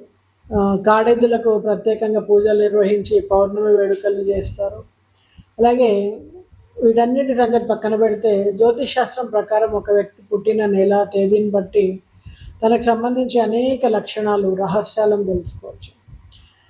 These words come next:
వారు పుట్టిన నక్షత్రం కానీ, గ్రహాలు కానీ, రాసుల ఆధారంగా కానీ సానుకూల, ప్రతికూల ఫలితాలను మనం అంచనా వేయొచ్చు. ఈ నేపథ్యంలో జూన్ నెలలో పుట్టిన వాళ్ళ స్వభావం, భవిష్యత్తు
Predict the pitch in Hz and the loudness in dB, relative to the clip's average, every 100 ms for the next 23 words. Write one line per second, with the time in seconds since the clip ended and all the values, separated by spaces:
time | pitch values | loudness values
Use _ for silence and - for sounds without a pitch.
0 | - 214 220 196 220 247 247 226 202 - | -6 0 2 2 2 2 0 -2 -2 -2
1 | 226 220 220 220 220 220 196 196 170 202 | -2 0 0 0 0 0 0 0 0 0
2 | 208 214 208 208 202 196 196 220 208 202 | 2 2 2 0 0 0 0 0 0 2
3 | 202 208 202 208 202 208 208 202 196 - | 2 0 0 0 0 0 0 -2 -4 -12
4 | - _ _ - 214 220 247 254 277 269 | -20 _ _ -4 2 2 2 2 2 4
5 | 277 294 - 226 226 247 254 262 262 233 | 0 -2 -8 -6 -4 -2 0 2 2 0
6 | 208 214 208 220 220 214 202 196 190 180 | 0 -2 0 0 0 0 -2 -2 -4 -2
7 | 202 185 180 175 - - _ _ _ - | 0 2 2 -2 -8 -14 _ _ _ -20
8 | - _ - 247 269 269 262 233 262 254 | -20 _ -4 2 4 4 2 2 2 0
9 | 240 208 202 208 247 254 247 247 240 233 | 2 2 0 0 0 0 0 0 0 0
10 | 214 208 214 214 208 - 190 190 208 208 | -2 -2 0 2 2 -2 -2 0 0 -2
11 | 214 220 202 208 208 220 - 226 220 | -6 -4 -2 -2 -2 -6 0 0 0